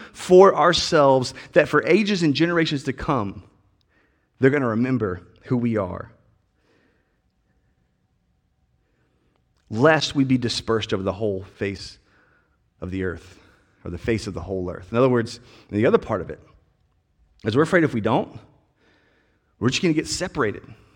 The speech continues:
We're not gonna have any place to belong, that we're gonna be spread out, we're gonna be dispersed, we're not gonna be together, we're not gonna be one, we're not gonna have this place of belonging, we're gonna have this place of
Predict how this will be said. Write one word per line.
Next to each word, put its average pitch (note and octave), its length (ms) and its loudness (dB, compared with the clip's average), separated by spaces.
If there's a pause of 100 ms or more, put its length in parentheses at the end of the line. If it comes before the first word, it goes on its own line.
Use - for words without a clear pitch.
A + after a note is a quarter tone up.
(440)
We're B2 100 4
not D#3+ 100 4
gonna D#3+ 120 0
have E3 100 4
any D#3 100 4
place D3+ 260 2
to D3+ 100 -2
belong, C3+ 640 2 (180)
that C3+ 160 4
we're D3 100 4
gonna D3+ 160 6
be C#3+ 100 6
spread D3+ 520 4
out, C#3 180 4
we're C3 100 0
gonna C#3 160 4
be C3+ 80 0
dispersed, C3+ 680 0
we're B2+ 80 4
not C3 220 2
gonna C#3 120 0
be C3 140 0
together, C3 540 0
we're B2 120 0
not C3+ 200 0
gonna B2+ 140 -2
be C3 140 0
one, C3 400 -2 (200)
we're C3 120 0
not D3+ 160 2
gonna D#3 120 -4
have C#3+ 160 -4
this C#3 140 -2
place B2 520 -2
of G#2 360 -4 (440)
belonging, A2+ 600 0
we're G#2 100 -2
gonna A2+ 120 -4
have G#2 200 -6
this G2+ 120 -8
place A2+ 380 -4
of E2 140 -12